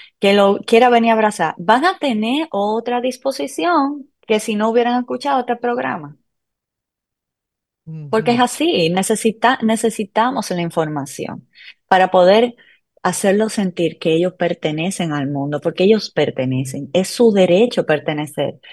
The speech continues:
Speaker 1: Pero no es solo abrirle los espacios y decir, "Sí, aquí recibimos, eh, chicos con esto", pero entonces no hago ningún esfuerzo por adap-, por, por hac-, por ser un puente entre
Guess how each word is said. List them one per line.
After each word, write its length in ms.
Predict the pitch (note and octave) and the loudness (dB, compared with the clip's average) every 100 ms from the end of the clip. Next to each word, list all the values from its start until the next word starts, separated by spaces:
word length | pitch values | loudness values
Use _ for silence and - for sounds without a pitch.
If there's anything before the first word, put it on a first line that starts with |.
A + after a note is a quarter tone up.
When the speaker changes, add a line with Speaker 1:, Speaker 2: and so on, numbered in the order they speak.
| - _ _ | -20 _ _
Speaker 1:
Pero 220 | F3+ F#3 | 2 4
no 120 | G3 B3+ | 4 2
es 80 | |
solo 280 | - D#4 D#4 | 2 4 6
abrirle 440 | A3+ F#3+ G#3 A#3+ A3 | 4 4 4 4 4
los 140 | F#3+ | 2
espacios 380 | - F#3+ G3+ F3+ | 4 2 2 0
y 20 | |
decir, 260 | F3 G#3 G3+ | 0 -2 -4
"Sí, 200 | D#4 D#4+ | -2 0
aquí 400 | D4 C#4 C#4+ C#4+ | 0 -2 -2 0
recibimos, 640 | C4 C4 A#3+ B3 B3 A#3 A#3+ - _ _ | -2 0 -2 0 0 0 -4 -14 _ _
eh, 160 | G3 G3 | -8 -2
chicos 300 | A3+ A3 G#3+ | 0 0 0
con 160 | G#3 | 0
esto", 260 | F3+ E3 D#3+ | 0 -2 -2
pero 140 | F3+ F3+ | -2 -2
entonces 300 | F#3+ G#3 G#3 | -4 -4 -2
no 100 | G3+ | -2
hago 160 | G#3 | -2
ningún 340 | G#3+ G3 G3+ G#3 | -4 -4 -4 -6
esfuerzo 340 | G3 G3+ G3 G3 | -4 -4 -2 -4
por 140 | F#3 | -2
adap-, 260 | F3 E3+ E3 _ _ | 0 0 -2 _ _
por, 320 | F3 D#3 - | -4 -4 -6
por 360 | - E3+ E3 E3 | 0 0 2 0
hac-, 340 | E3+ - - - | -2 -6 -14 -2
por 200 | E3+ D#3+ | 0 2
ser 220 | G3 G3+ | 2 4
un 140 | G#3+ | 4
puente 420 | G#3 G3 F#3 E3+ | 2 2 2 -2
entre 260 | E3 E3 | -6 -4